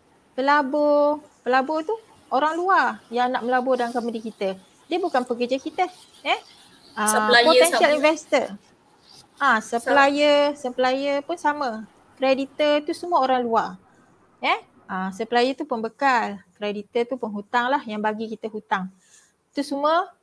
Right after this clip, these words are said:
Speaker 1: ah, bukan pekerja kita. So itu adalah external user. Okey, so kita jawab dulu. Managers,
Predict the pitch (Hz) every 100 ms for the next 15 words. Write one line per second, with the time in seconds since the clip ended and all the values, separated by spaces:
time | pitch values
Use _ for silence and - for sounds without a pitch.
0 | _ _ _ 208 214 214 214 214 - _
1 | 196 254 - 320 294 285 - 247 240 269
2 | 254 247 220 190 180 - _ _ - 285
3 | 226 226 254 208 208 247 330 - 190 -
4 | 208 196 226 359 - _ 190 190 175 170
5 | - _ _ _ _ _ _ _ _ _
6 | _ _ - 285 285 214 226 330 330 339
7 | 339 285 277 285 247 - 247 277 294 277
8 | 269 208 -